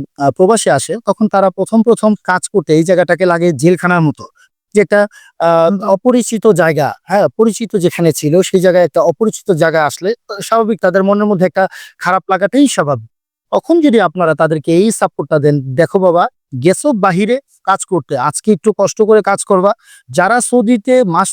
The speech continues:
Speaker 1: তিনেক টিকে যাবে, আমি মনে করি বিশ্বের সমস্ত দেশে তারা কাজ করার মতো যোগ্যতা অর্জন করতে পারবে।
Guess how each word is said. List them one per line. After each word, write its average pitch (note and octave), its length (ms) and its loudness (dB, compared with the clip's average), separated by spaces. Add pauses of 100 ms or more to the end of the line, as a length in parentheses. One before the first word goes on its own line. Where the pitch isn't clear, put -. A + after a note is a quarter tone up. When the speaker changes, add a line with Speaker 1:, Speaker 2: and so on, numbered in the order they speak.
Speaker 1:
তিনেক A3+ 220 2 (160)
টিকে A#3+ 200 0
যাবে, D3+ 240 0 (100)
আমি F#3+ 220 0
মনে A3 220 0
করি G#3 160 0
বিশ্বের F3+ 520 0
সমস্ত A#3 540 0
দেশে F#3 280 0
তারা E3+ 220 0
কাজ - 220 -2
করার E3+ 260 2
মতো E3 240 -2
যোগ্যতা D#3 360 0
অর্জন C#3 240 0
করতে G#3+ 300 -2
পারবে। C3 280 -4